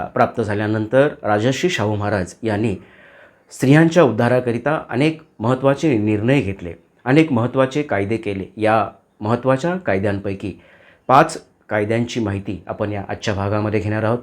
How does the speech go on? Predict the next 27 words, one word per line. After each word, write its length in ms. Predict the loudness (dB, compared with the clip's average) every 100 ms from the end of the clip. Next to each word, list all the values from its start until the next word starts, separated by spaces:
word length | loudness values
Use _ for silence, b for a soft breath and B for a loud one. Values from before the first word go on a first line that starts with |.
| -6
कुठेही 280 | 0 2 4
जाऊ 220 | 2 0
नका. 300 | -4 -6 -10 -10 -4
ज्ञानम 360 | 0 2 0
YouTube 300 | 0 -2 -6 -6
चॅनलमध्ये 500 | -6 -4 -6 -6 -6
आपणा 280 | -4 -2 -4
सगळ्यांचं 580 | -4 -4 -2 0 0
मनापासून 540 | 0 0 -2 -6 -6 -12
स्वागत 440 | -8 -8 -8 -8
करतो 360 | -8 -4 -6 -8 B B
आणि 160 | 0 2
आपण 260 | 2 0
या 200 | 2 4
YouTube 480 | 4 0 -2 -6 -2
चॅनलमध्ये 520 | -2 0 0 0 -2
जर 180 | 0 0
नवीन 360 | 4 4 6 4
असाल 280 | 2 -4 -8 b b
तर 60 | -2
आपण 220 | -2 -2
या 140 | -2
YouTube 400 | -2 -4 -4 -4
चॅनलला 480 | -2 -2 -2 0 -2 -4 -14 _ -4
नक्कीच 460 | -2 0 0 -2 -4 _ _
सबस्क्राईब 440 | -4 -2 0 0
करा. 280 | 0 0 0